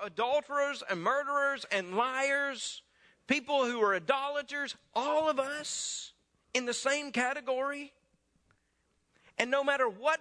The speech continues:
we have tried, no matter what we have attempted, we could not pay the debt back because we owed so much. We owed so much.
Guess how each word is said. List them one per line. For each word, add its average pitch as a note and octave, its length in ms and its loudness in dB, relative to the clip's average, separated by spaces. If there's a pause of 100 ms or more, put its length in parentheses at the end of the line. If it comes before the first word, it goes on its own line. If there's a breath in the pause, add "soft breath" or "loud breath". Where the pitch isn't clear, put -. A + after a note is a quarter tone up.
we D4+ 200 -2
have C4 240 2
tried, A3+ 440 -2
no A#3+ 200 -2
matter C4 240 0
what C#4 400 0
we D4+ 120 -4
have B3+ 120 -2
attempted, G3 680 -2 (1040 soft breath)
we F#3+ 140 0
could B3+ 320 -4
not B3+ 320 0
pay G#3+ 300 -2
the G3+ 160 0
debt F#3+ 460 0 (200)
back - 500 -6 (1300)
because D3 400 -2
we C3+ 260 -4
owed D#3+ 320 2
so C#3 220 0
much. - 580 -6 (1000)
We D#3 220 -2
owed D#3 320 2
so D3+ 320 0
much. - 500 -6